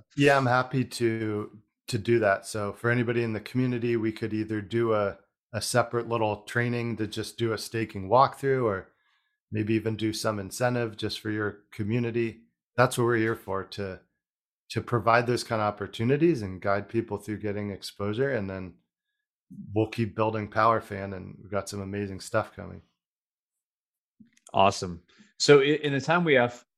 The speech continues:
Speaker 2: left remaining, I wanna ask you a bunch of unfair questions about what's gonna happen in the crypto <laughs> market moving forward. We're, we're filming this or recording this end of January twenty twenty-two. Crypto's being crushed.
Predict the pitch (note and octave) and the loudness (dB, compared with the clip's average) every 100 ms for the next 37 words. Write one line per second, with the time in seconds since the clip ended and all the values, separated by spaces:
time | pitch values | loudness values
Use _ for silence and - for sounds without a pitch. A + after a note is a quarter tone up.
0 | _ _ B2 A#2 A2+ - G#2 A2 A2 G#2 | _ _ -2 -2 -2 -4 -2 0 0 -2
1 | G#2+ G#2+ A2+ - G#2+ G2+ G2 G2 G#2+ G#2+ | 0 0 -2 -2 0 -2 -4 -10 -8 -6
2 | A2 G#2 - G#2 - G2+ F#2+ F2 F#2+ F#2 | -2 -2 -2 -4 -4 -10 -10 -8 -6 -4
3 | F#2+ - G2+ G2 G2 - G2 F2+ G2 - | -6 -8 -4 0 0 0 -6 -6 -12 -8
4 | G#2+ G2 A2+ - A2 A#2+ G#2+ B2 A2 A2 | -4 -2 -4 -4 -4 -2 -2 -2 -2 -2
5 | G2+ G2+ - A2+ G#2+ G#2 G#2 A2+ G#2+ A#2+ | -4 -8 0 2 2 0 -4 -4 0 2
6 | A2+ A#2 G#2+ G#2+ - - - G#2+ G2 - | 4 2 0 -2 -2 -6 -4 -2 -2 0
7 | A2 G#2+ G2+ G2 - - _ _ _ _ | 0 0 -2 -4 -4 -10 _ _ _ _
8 | _ - A#2+ G#2+ A2+ G#2+ G#2 G2+ F#2+ A2 | _ 2 2 4 4 4 0 0 -2 -6
9 | G2 - G2+ F2+ B2 A#2+ A2 G2+ _ _ | -6 -6 -8 -6 -2 2 0 -2 _ _
10 | _ - B2 G#2 A#2 - G#2 F#2 - - | _ 0 2 4 2 4 -2 -2 -8 2
11 | A2+ G#2 - - | 4 4 2 -10